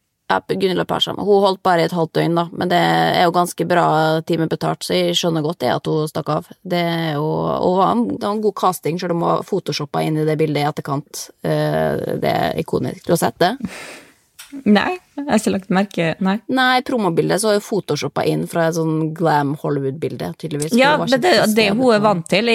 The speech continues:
Speaker 2: alle, f-, det er jo i, hun er jo kjent fra Svenske Hollywood-fruer, og en episode i hver sesong av det, det handler jo om at de skal møtes, alle sammen,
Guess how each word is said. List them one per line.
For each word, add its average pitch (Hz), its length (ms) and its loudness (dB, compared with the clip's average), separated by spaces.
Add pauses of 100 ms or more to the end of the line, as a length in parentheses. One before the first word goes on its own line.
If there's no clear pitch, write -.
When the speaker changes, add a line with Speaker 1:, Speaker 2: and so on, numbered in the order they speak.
Speaker 2:
alle, 208 380 4 (160)
f-, - 180 -20 (160)
det 190 160 2
er 180 160 4
jo 160 80 4
i, 170 140 4 (340)
hun 180 140 4
er 160 80 4
jo 165 80 0
kjent 156 180 0
fra 143 140 2 (160)
Svenske 156 360 -2
Hollywood-fruer, 147 720 0 (100)
og 165 140 2
en 147 320 2 (160)
episode 156 640 0
i 151 180 2
hver 143 220 0
sesong 143 320 -2
av 139 80 -2
det, 175 60 4 (100)
det 175 100 -2
handler 165 240 2
jo 143 140 0
om 143 100 2
at 139 140 -4
de 151 160 2
skal 143 180 -2
møtes, 156 640 -2
alle 165 180 0
sammen, 160 400 0